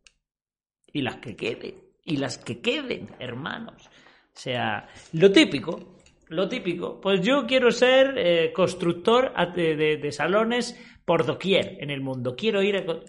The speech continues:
pues yo, mientras tanto, voy a ir a lavar almohadas a Betel". Pues claro, lo de si-, lo de siempre. Pero no hay ningún ejemplo que diga, "Pues mira, la verdad es que, eh, de predicar no se come, así que lo que voy a hacer es, eh, trabajar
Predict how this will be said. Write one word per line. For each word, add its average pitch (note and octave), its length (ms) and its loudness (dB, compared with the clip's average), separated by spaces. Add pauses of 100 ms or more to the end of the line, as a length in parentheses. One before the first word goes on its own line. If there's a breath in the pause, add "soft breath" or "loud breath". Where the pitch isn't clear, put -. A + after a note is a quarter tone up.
pues F#3+ 200 -2
yo, A#3+ 200 -2
mientras F#3 420 0
tanto, A3+ 260 -2
voy F#3 200 0
a F#3 40 2
ir G3 380 -6
a D3+ 100 -2
lavar F3 260 0
almohadas F3 640 -2
a F3 40 -6
Betel". D#3 400 -6
Pues - 180 -14
claro, A3+ 320 -6
lo E3 100 -2
de D#3 100 -2
si-, - 140 -16
lo G#3 120 0
de G3 120 2
siempre. - 480 -6 (400 loud breath)
Pero D#3 200 4
no F3+ 100 2
hay G#3 140 2
ningún G#3 280 0
ejemplo F#3 320 0
que F3 120 2
diga, D#3+ 220 0
"Pues D3+ 180 0
mira, D#3 200 0
la C3+ 100 0
verdad D3 260 0
es E3 80 -4
que, F#3+ 380 -2 (1000 loud breath)
eh, C#3+ 680 -2
de C3 100 -6
predicar C#3 560 -2
no D#3+ 220 -2
se B2+ 160 -4
come, G3+ 500 8
así C#3+ 320 -6
que D#3 100 -2
lo D3+ 100 0
que C#3+ 80 -4
voy D#3 200 2
a - 20 2
hacer D3+ 220 -2
es, D#3+ 220 0
eh, B2+ 320 -8
trabajar D3+ 840 0